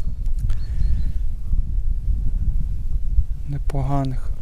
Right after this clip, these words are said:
Кілька маленьких, окунчика.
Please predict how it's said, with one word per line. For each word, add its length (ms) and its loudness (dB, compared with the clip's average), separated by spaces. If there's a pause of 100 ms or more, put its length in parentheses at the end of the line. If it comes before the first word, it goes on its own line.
(1600)
Кілька 340 0
маленьких, 680 2
окунчика. 680 4